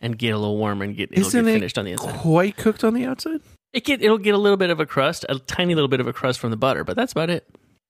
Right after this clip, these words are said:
Speaker 1: It's good.
Speaker 2: Huh.
Speaker 1: And
Speaker 2: That's interesting.
Speaker 1: then it sat in the fridge for a couple of days, and then I decided to shred it
Speaker 2: <laughs>
Speaker 1: and mix it with mayonnaise and salt and pepper. You don't need anything else, guys. Everybody calm
Speaker 2: Wow.
Speaker 1: down.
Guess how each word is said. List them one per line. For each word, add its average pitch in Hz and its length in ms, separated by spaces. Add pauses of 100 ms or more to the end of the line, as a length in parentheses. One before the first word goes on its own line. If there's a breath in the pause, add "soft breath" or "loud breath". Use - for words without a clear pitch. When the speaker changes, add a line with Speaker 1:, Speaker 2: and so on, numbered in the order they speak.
(100)
Speaker 1:
It's - 80
good. 339 280
Speaker 2:
Huh. 190 160 (440 loud breath)
Speaker 1:
And 135 120
Speaker 2:
That's 123 100
interesting. 131 340 (300)
Speaker 1:
then 98 80
it 117 80
sat 135 160
in 120 60
the 113 80
fridge 113 240
for 107 80
a 104 60
couple 90 180
of 82 60
days, 92 260
and 92 120
then 107 100
I - 20
decided 104 380
to 104 100
shred 107 300
it 101 240
Speaker 2:
<laughs> - 580
Speaker 1:
and 107 580
mix 123 260
it 131 100
with 123 220
mayonnaise 147 440
and 143 100
salt 151 160
and 143 80
pepper. 170 220
You 131 100
don't 143 180
need 196 280
anything 113 340
else, 107 220
guys. 147 480
Everybody 170 280
calm 190 260
Speaker 2:
Wow. 190 40
Speaker 1:
down. 202 420